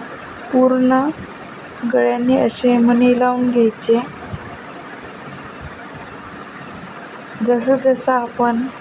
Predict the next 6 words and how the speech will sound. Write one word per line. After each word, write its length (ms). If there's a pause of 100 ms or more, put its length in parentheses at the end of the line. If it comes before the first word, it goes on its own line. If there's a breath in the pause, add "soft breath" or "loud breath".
(2500)
लावत 360 (160)
गेलो, 200 (120)
तसं 200 (120)
तसं 220
आपला 380
गळा 320